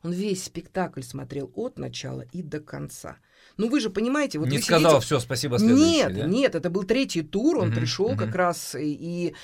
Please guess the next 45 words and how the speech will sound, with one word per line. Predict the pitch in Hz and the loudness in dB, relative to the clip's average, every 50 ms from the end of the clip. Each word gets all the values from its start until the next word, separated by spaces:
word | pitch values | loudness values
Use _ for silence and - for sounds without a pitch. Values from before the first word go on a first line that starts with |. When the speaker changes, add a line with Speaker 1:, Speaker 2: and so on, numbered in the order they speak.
| - - - | -20 -8 0
Speaker 1:
и | 156 185 | 2 2
он | 226 233 | 2 2
отсматривал. | 208 185 - - 185 190 185 185 175 139 127 123 - - - - _ _ _ _ _ | 0 -2 -4 -2 -2 -2 -2 -2 -6 -8 -8 -8 -12 -14 -20 -20 _ _ _ _ _
Но | 160 175 185 | 2 4 4
мне | 214 233 247 226 | 4 4 2 0
интересно, | 202 - 190 196 269 370 359 302 | 0 0 -2 -2 -2 -2 -2 -4
как | - - 190 185 185 | -2 -2 -2 -2 -2
вырос | 180 175 190 196 185 170 156 143 | -2 0 2 4 4 4 2 0
Гриша | 139 143 160 170 160 143 - - 127 | -4 -4 -4 -2 -2 -2 -4 -6 -8
за | 123 139 | -8 -8
это | 139 135 131 147 147 | -8 -6 -8 -8 -6
время, | 156 170 170 - | -6 -4 -2 -2
да? | 98 | 0
Speaker 2:
Конечно, | 107 113 117 110 185 220 262 269 - 127 120 - - | 2 2 2 2 2 0 0 -2 -4 -6 -6 -4 0
Speaker 1:
Мне | 170 214 262 | 2 2 2
интересно, | 254 - 302 339 359 - 233 185 | 2 2 2 2 2 2 -2 -2
Speaker 2:
конечно. | 180 196 | 0 0
Speaker 1:
как | 185 185 180 | 0 0 0
бы | 160 170 170 160 | -4 -4 -4 -2
наши | 156 165 175 190 185 - 175 160 156 | -2 0 -2 -2 -2 -2 -6 -6 -4
выпускники, | 151 165 160 - - - 170 165 - 254 | -4 -6 -6 -8 -8 -8 -8 -6 -4 0
я, | 277 254 | 0 2
например, | 196 226 220 196 180 165 156 151 | 2 0 -2 -2 -4 -4 -4 -4
прекрасно | - - 147 180 196 190 185 160 | -8 -4 -2 -2 -2 -2 -4 -6
знаю, | 147 156 175 180 180 170 151 | -4 -2 0 0 0 0 -2
что | - - 131 | -6 -8 -10
у | 135 | -10
нас | 139 143 147 - - | -10 -10 -10 -8 -8
есть, | 156 151 156 - - - - - - _ - | -8 -8 -8 -14 -20 -20 -20 -20 -20 _ -12
э, | - 151 156 147 | -10 -8 -8 -8
совершенно | - - - - 220 220 | -8 -10 -6 -4 -4 -2
замечательная | 190 160 147 147 151 - 165 147 131 139 139 | -2 -4 -6 -8 -6 -6 -6 -6 -4 -6 -8
актриса | 139 135 - 170 202 190 - 135 | -10 -8 -8 -10 -10 -8 -8 -6
Юлия | 139 165 180 160 | -4 -2 -2 -4
Бессонова. | 143 143 127 - - 147 139 135 131 | -4 -8 -10 -10 -10 -8 -8 -8 -8
Я | 127 | -8
прекрасно | 127 - 196 185 - - 208 196 185 180 - 143 135 | -8 -8 -8 -4 -2 0 2 2 2 0 -2 -6 -8
знаю, | 131 139 139 143 143 131 127 | -8 -8 -8 -8 -6 -8 -8
что | - - - | -8 -8 -8
она | 139 143 147 | -6 -6 -4
великолепно | 147 160 170 185 180 - 202 202 202 190 180 147 - - 131 | -2 -2 -4 -4 -2 -2 0 2 4 4 2 2 0 -4 -10
бы | 123 120 120 | -10 -10 -10
снималась | - - 127 123 123 120 120 120 120 | -10 -8 -6 -6 -6 -6 -8 -8 -10
в | - - | -12 -12
кино, | - 139 139 143 151 160 190 | -8 -6 -4 -4 -4 -4 -6